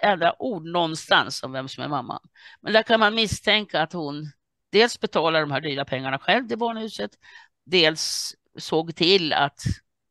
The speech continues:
det skulle vara en bättre familj som fick barnet, va?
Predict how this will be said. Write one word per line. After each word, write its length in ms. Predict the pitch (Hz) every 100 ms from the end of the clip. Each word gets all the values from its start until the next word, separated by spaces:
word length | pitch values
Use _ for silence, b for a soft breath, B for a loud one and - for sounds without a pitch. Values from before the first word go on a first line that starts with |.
| _ _ _ _ _ _ _
det 60 | -
skulle 260 | - 160 151
vara 140 | 143
en 140 | 160
bättre 360 | 156 170 - 139
familj 460 | - 135 117 127 127
som 180 | 135
fick 240 | 104 110 -
barnet, 420 | 170 240 - -
va? 120 | -